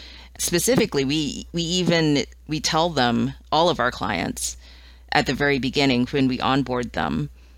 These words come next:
that we spend up to an hour to two hours of our own time just getting to know their products. And we think that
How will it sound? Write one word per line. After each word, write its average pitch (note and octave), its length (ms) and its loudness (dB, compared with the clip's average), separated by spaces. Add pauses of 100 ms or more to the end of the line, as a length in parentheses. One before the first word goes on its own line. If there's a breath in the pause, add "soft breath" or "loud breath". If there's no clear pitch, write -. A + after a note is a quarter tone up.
(100)
that C3 300 0
we D3 340 -4
spend C3+ 400 0
up - 180 0
to C#3+ 100 -2
an B2+ 160 0
hour B2+ 280 0
to A#2+ 100 -4
two C3+ 260 -4
hours A#2+ 480 -2
of B2 120 -6
our C3 180 0
own C3+ 220 2
time C3 300 0
just B2 220 -4
getting B2 260 0
to - 100 -4
know A#2+ 140 0
their - 120 -6
products. - 640 -4 (640 soft breath)
And C3 460 2 (480)
we D#3+ 140 -2
think E3+ 240 0
that C3+ 160 0